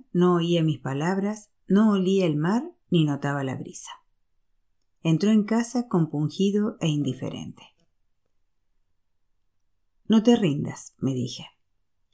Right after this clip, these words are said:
"Tengo el escenario adecuado y el tiempo necesario. Si no puedo ayudar a mi marido, no mereceré que me llamen esposa y tampoco esta bendición que Dios me ha dado".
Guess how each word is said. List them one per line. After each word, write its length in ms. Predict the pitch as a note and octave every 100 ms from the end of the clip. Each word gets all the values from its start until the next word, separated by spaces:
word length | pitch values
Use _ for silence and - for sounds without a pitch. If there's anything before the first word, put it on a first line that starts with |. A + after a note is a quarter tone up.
| _ _ _ -
"Tengo 200 | F#3 F#3
el 100 | F3+
escenario 440 | F3+ E3+ F3 F#3
adecuado 480 | D#3+ D3+ - A#3 C4+
y 140 | B3
el 100 | D#3
tiempo 260 | E3 D#3 D3+
necesario. 600 | C3+ C3+ C3+ - - - - _ _ -
Si 120 | D#3
no 160 | D#3
puedo 160 | F3 F3
ayudar 320 | E3 D#3 E3+
a 60 | E3+
mi 100 | D#3
marido, 480 | C#3+ C#3+ G#3 A#3+ A#3+
no 220 | G3 G#3
mereceré 500 | G3+ F3 D3 D#3+ G3+
que 80 | A3
me 140 | E3
llamen 260 | D3+ D#3+ C#3+
esposa 560 | C3 F#3+ G#3 - C4 - _ _ -
y 120 | A3+
tampoco 360 | A#3 G#3+ G#3
esta 180 | G3 G3
bendición 500 | E3+ D3 C#3 E3+ F3+
que 140 | F3 C#3
Dios 220 | C#3 C3
me 100 | B2
ha 60 |
dado". 220 | B2 -